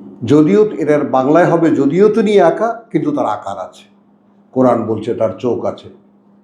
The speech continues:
কোরআন বলছে তার হাত আছে। এই তো, এইটাই আমার প্রাণান্তকর চেষ্টা আপনাদের সামনে, যে বিশ্বাসটাকে যদি আমি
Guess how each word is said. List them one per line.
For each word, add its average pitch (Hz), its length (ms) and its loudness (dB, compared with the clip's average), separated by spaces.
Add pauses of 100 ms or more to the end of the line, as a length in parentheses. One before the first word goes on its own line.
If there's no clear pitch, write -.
(200)
কোরআন 120 280 0
বলছে 107 300 -6
তার 104 180 -4
হাত 107 320 -2
আছে। - 220 -10 (1600)
এই - 220 -10 (2250)
তো, - 80 -2
এইটাই 202 800 2
আমার 135 300 0
প্রাণান্তকর 143 840 0
চেষ্টা 143 400 -2
আপনাদের 131 360 -4
সামনে, 104 520 -10
যে 104 400 -16 (440)
বিশ্বাসটাকে 156 960 -2
যদি 127 340 2
আমি 113 400 -6